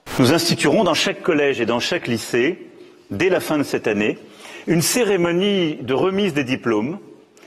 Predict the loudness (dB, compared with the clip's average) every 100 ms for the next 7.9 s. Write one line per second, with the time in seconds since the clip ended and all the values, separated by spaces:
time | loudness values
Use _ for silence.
0 | -8 -2 0 0 -2 -2 -2 -2 -2 -2
1 | -2 -2 0 0 0 -2 -2 -2 -2 -4
2 | -4 -6 -4 -6 -6 -8 _ -6 -4 -4
3 | -4 -6 -10 -18 -20 -20 -20 _ _ _
4 | _ _ -12 -10 -10 -10 -14 -16 -20 -20
5 | _ -2 2 4 4 4 0 2 2 2
6 | 0 -4 -2 -4 -4 -4 -2 0 -2 -4
7 | -2 0 0 -2 -2 -2 -2 -2